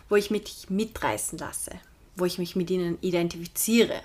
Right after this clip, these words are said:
wo ich das Gefühl habe, das bin ich, das ist mein Problem, wo dann die Gefühle aufwallen und ich anfange zu reagieren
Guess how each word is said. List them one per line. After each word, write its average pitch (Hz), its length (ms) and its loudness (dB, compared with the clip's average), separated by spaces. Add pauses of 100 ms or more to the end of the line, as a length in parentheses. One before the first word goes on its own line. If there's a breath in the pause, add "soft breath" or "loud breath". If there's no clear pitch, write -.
wo 151 60 -6
ich 165 120 -8
das 170 180 -6
Gefühl 175 280 -2
habe, 180 160 -6
das - 260 -2
bin 185 320 0
ich, - 300 -4
das 180 240 2
ist 170 160 -6
mein 175 360 2
Problem, 180 580 6
wo 170 220 4
dann 175 180 4
die 165 80 4
Gefühle 214 480 4
aufwallen 170 460 4
und 185 120 2
ich - 180 0
anfange 190 400 4
zu - 120 -2
reagieren 190 760 6